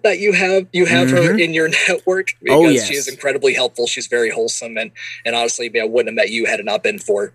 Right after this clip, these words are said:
Speaker 1: for her. And I, I
Speaker 2: Absolutely.
Speaker 1: definitely owe, I owe a lot to her on that.
Speaker 2: Same, same
Speaker 1: And,
Speaker 2: here
Speaker 1: and,
Speaker 2: too.
Speaker 1: and Sky, of course.
Speaker 2: Yeah, same here. And I mean, that's, that's my birthday twin, so gotta give her as much credit as
Speaker 1: Nice.
Speaker 2: possible. So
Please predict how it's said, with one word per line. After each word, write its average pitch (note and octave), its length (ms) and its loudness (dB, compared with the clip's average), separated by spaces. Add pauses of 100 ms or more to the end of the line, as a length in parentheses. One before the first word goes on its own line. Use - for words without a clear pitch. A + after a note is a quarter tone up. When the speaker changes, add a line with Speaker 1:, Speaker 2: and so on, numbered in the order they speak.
Speaker 1:
for F#2 160 -4
her. A2 300 2
And F#2+ 180 -6
I, A#2+ 40 0
I A#2+ 40 2
Speaker 2:
Absolutely. B2+ 460 2
Speaker 1:
definitely A#2 380 2
owe, A2+ 260 -2 (120)
I A#2 100 -2
owe A2 120 2
a G#2+ 60 -2
lot F2+ 240 -4
to - 100 -10
her F2 160 -10
on - 120 -12
that. D2 220 -10
Speaker 2:
Same, D3+ 480 0
same E3+ 320 0
Speaker 1:
And, D#3+ 80 2
Speaker 2:
here E3 180 4
Speaker 1:
and, D#3 100 2
Speaker 2:
too. D#3+ 100 4
Speaker 1:
and C#3 160 2
Sky, G#2 320 -6
of - 140 -6
course. - 340 -2
Speaker 2:
Yeah, C#3 220 2
same E3 420 0
here. D#3 300 4
And C#3 100 2
I C#3 60 4
mean, C3+ 140 2
that's, - 360 0 (220)
that's D3+ 160 2
my E3+ 120 4
birthday F#3 440 6
twin, F#3+ 480 2
so C3+ 480 4
gotta C#3+ 300 2
give C#3+ 180 2
her D3 180 4
as A#2+ 160 0
much C#3+ 400 2
credit C#3 300 4
as B2 120 -2
Speaker 1:
Nice. B2+ 420 0
Speaker 2:
possible. G#2 120 -8
So A2 540 -4